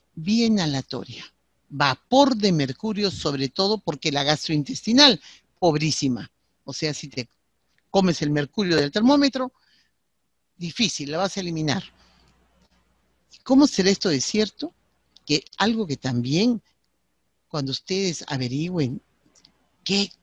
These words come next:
cómo es la población, costumbres, hay un dato interesante. En medicina folclórica utilizan mucho esas sustancias.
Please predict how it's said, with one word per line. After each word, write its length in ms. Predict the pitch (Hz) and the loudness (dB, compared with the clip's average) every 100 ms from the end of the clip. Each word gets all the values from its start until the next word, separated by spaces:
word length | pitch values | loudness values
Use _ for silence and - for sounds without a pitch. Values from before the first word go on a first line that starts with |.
| _ | _
cómo 280 | 190 214 | 0 2
es 60 | 196 | 2
la 140 | 175 | 0
población, 920 | 143 131 127 120 - - 160 180 175 127 | -6 -8 -6 -8 -8 -4 0 2 2 0
costumbres, 840 | - 123 - 226 226 139 170 214 _ - - - - | -4 -8 -4 2 4 4 0 -4 _ -20 -20 -20 -8
hay 220 | 151 185 | -4 0
un 140 | 170 | 0
dato 240 | 160 175 175 | 0 -2 -2
interesante. 840 | 160 135 123 - 165 139 127 - - _ _ _ _ _ _ _ _ _ _ _ | -4 -6 -12 -10 -6 -6 -8 -18 -20 _ _ _ _ _ _ _ _ _ _ _
En 220 | 156 151 | -2 0
medicina 440 | 147 143 131 226 220 | 0 -2 0 2 2
folclórica 920 | - 131 - 202 233 190 131 156 208 _ | -2 -12 -10 -6 -6 -6 -10 -14 -16 _
utilizan 640 | 165 - 170 240 - 175 | -14 -10 -6 -6 -6 -4
mucho 220 | 160 220 185 | -4 -4 -8
esas 220 | - 147 | -12 -14
sustancias. 800 | 147 - - 233 160 - _ _ | -14 -16 -10 -8 -8 -14 _ _